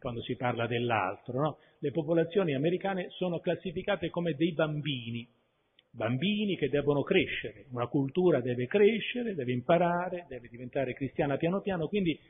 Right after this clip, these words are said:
in quanto bambini non possono essere assoggettati alla pena di morte, non possono essere trattati dalla stessa Inquisizione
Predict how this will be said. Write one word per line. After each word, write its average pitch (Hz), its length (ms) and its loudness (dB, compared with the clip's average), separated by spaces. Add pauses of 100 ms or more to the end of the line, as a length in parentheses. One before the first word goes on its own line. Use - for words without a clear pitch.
(120)
in 143 160 -2
quanto 180 360 0
bambini 147 580 0
non 143 160 -2
possono 151 380 2
essere 123 340 0
assoggettati 123 680 -2
alla 117 140 -2
pena 143 240 0
di 185 100 -2
morte, 123 580 -4 (280)
non 139 140 -4
possono 139 340 0
essere 135 300 0
trattati 135 520 0
dalla 123 220 -4
stessa 190 320 -2
Inquisizione 127 880 0